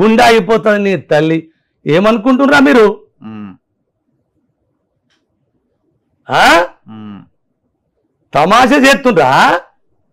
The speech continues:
Speaker 1: మీ తాత జాగిర్ అనుకుంటున్నారా? రఘునందను దుబ్బాకలో గెలిచి మీ దుమ్ము దులిపి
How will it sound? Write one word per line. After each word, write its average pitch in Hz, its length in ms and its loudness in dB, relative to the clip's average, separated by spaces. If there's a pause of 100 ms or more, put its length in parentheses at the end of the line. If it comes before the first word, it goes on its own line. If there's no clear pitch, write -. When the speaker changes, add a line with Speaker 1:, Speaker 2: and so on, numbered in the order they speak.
(760)
Speaker 1:
మీ 294 60 0
తాత 262 340 2
జాగిర్ 262 360 4
అనుకుంటున్నారా? 233 800 2 (2500)
రఘునందను 269 1000 2 (280)
దుబ్బాకలో 254 1200 0
గెలిచి 247 560 2 (260)
మీ 262 220 2
దుమ్ము 269 460 2
దులిపి 269 440 2